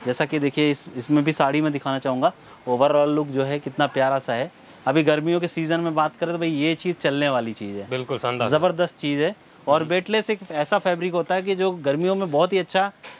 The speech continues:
Speaker 1: कंफर्टेबल रहता है, हल्का
Speaker 2: डेली,
Speaker 1: होता है।
Speaker 2: डेली वियर के यूज़ के लिए
Speaker 1: डेली
Speaker 2: बहुत
Speaker 1: वियर के
Speaker 2: अच्छी
Speaker 1: यूज़
Speaker 2: साड़ी
Speaker 1: के लिए
Speaker 2: रहती है।
Speaker 1: काफ़ी अच्छा रहता है।
Speaker 2: हम्म।
Speaker 1: और इसमें काफ़ी अलग-अलग टेस्ट रहते हैं, जैसे शिफॉन है, रेनियल है, अलग-अलग, अ, दानी प्रिंट है,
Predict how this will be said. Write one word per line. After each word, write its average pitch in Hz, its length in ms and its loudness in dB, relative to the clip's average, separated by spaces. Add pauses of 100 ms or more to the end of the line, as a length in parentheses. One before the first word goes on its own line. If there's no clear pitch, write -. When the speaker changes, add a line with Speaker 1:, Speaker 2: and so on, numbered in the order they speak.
Speaker 1:
कंफर्टेबल 196 480 2
रहता 120 240 -4
है, 101 120 -14 (120)
हल्का 175 160 0
Speaker 2:
डेली, 214 60 4
Speaker 1:
होता 170 280 -2
है। 196 60 -4
Speaker 2:
डेली 220 120 -4
वियर 214 300 -4
के 202 80 -6
यूज़ 190 200 -6
के 165 120 -6
लिए 180 40 -2
Speaker 1:
डेली 226 180 4
Speaker 2:
बहुत 214 100 4
Speaker 1:
वियर 208 80 2
के 208 100 0
Speaker 2:
अच्छी 196 100 0
Speaker 1:
यूज़ 151 120 0
Speaker 2:
साड़ी 135 100 -6
Speaker 1:
के 185 80 2
लिए 185 100 2
Speaker 2:
रहती 208 200 0
है। - 180 -20
Speaker 1:
काफ़ी 160 260 0
अच्छा 151 240 -2
रहता 117 240 -4
है। 101 100 -10 (120)
Speaker 2:
हम्म। 101 100 -14 (460)
Speaker 1:
और 147 300 4
इसमें 160 360 -2
काफ़ी 185 260 2
अलग-अलग 190 460 2
टेस्ट 180 240 -2
रहते 170 240 0
हैं, 165 100 0
जैसे 160 240 -2
शिफॉन 160 500 0
है, 151 260 -2 (400)
रेनियल 160 500 4
है, 156 240 0 (120)
अलग-अलग, 160 460 -2
अ, 139 160 -4
दानी 135 360 0
प्रिंट 156 320 -2
है, 147 280 -4